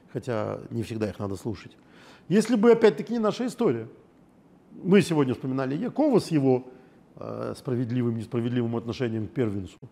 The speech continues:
А давайте вспомним о первенцах в Торе. Наша самая,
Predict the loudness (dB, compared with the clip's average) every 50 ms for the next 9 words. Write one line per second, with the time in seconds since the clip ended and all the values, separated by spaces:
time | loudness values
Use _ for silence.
0 | -20 _ _ -20 -20 -20 -20 -20 -20 -20 -20 -20 -20 _ _ -4 0 4 6 8
1 | 8 8 6 4 4 4 4 4 4 0 -4 0 2 4 6 6 6 4 4 4
2 | 4 4 6 6 4 0 -4 -8 -14 -18 -18 -20 -20 _ _ _ _ _ _ _
3 | _ -10 -2 2 2 2 2 0 -4 -10 -18 -20 _ _ -20 _ _ -18 _ -2
4 | -2 -2 -2 0 2 6 6 6 6 6 2 0 0 -4